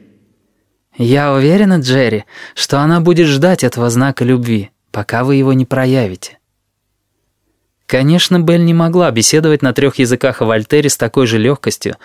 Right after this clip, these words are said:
с какой это делают девушки по вызову. Она не обладала их острым чутьем на мужскую галантность,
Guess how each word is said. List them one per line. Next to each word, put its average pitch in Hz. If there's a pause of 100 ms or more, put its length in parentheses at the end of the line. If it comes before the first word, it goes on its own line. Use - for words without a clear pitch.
(180)
с -
какой 151
это 143
делают 139
девушки 123
по 131
вызову. 98 (400)
Она 165
не 190
обладала 170
их 160
острым 147
чутьем 156
на 143
мужскую 120
галантность, 117